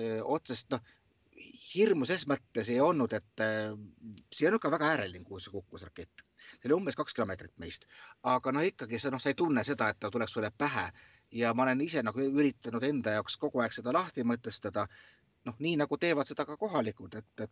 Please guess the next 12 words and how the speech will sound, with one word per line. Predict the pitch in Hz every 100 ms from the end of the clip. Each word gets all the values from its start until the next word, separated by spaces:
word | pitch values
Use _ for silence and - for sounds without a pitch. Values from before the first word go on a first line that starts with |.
| _
tõenäosus, | 185 190 139 143 147 127 113
et | 120 -
sulle | 123 135
otse | 185 - 101
kukub | 98 - -
ikkagi | 101 92 104
rakett | - 143 - -
pähe, | 143 117 95 - - -
on | 110 107
siinkandis | 185 160 - 101 98 - - _ _ -
ülimalt | 139 113 101 113
vähetõenäoline. | 110 101 98 92 92